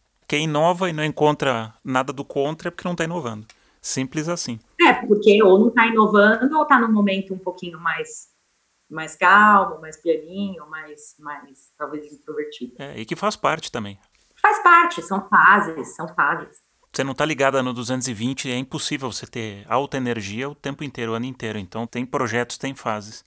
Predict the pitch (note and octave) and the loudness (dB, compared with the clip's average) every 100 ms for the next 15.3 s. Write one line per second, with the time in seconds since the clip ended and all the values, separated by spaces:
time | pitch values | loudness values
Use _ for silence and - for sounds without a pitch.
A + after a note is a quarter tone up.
0 | _ _ _ _ A#2+ C#3+ E3 D3+ - C3 | _ _ _ _ -6 -4 -4 -6 -2 -2
1 | A#2+ A#2 A#2 A2+ A#2+ A#2 B2 - A#2+ - | 0 0 0 -2 -2 -4 -4 -6 -8 -4
2 | B2+ C3+ D3 - B2 - C3+ C#3 F#3+ - | -4 -4 -6 -12 -14 -10 -8 -6 -6 -6
3 | D3+ B2+ G#2+ C3 D3+ B2 - B2 B2 A#2+ | -6 -6 -6 -10 -8 -10 -12 -8 -6 -4
4 | C3+ C3+ - C3+ E3 F3 E3 D3 C3+ C3+ | -6 -6 -6 -6 -8 -8 -6 -8 -6 -6
5 | D3 - C#3 C#3+ - C#3 D3 C3+ C3+ B2+ | -6 -8 -10 -8 -6 -6 -6 -8 -4 -4
6 | B2 - B2 A#2+ A2+ A2 A2 A#2 B2+ A#2 | -6 -10 -8 -6 -8 -10 -8 -6 -6 -4
7 | A#2 B2 A2+ A#2 A#2+ B2+ B2 B2+ B2+ A2+ | -4 -4 -8 -8 -8 -8 -10 -8 -10 -8
8 | G#2+ G2+ _ _ _ _ - C3 B2+ D#3+ | -10 -12 _ _ _ _ -14 -8 -6 -4
9 | D#3+ E3+ D#3+ - D3+ - G#2+ G2 - - | -6 -10 -12 -10 -10 -8 -10 -10 -14 -16
10 | _ _ _ _ _ _ _ _ _ B2 | _ _ _ _ _ _ _ _ _ -12
11 | A#2 C3 B2+ B2 B2+ D3 G3 F#3 - B2 | -10 -10 -8 -8 -8 -6 -8 -8 -6 -6
12 | C3 D3 B2 B2 A#2+ A#2+ - C3 C3 - | -6 -6 -6 -8 -10 -12 -12 -14 -16 -12
13 | A2 G#2+ A#2 A#2 - A#2+ G#2 - D3+ B2+ | -12 -14 -12 -10 -10 -8 -8 -8 -8 -8
14 | G#2+ A#2+ - C#3+ E3 - D#3 - D3+ F3 | -8 -10 -8 -8 -6 -8 -8 -8 -6 -6
15 | - F3+ G3 | -6 -6 -8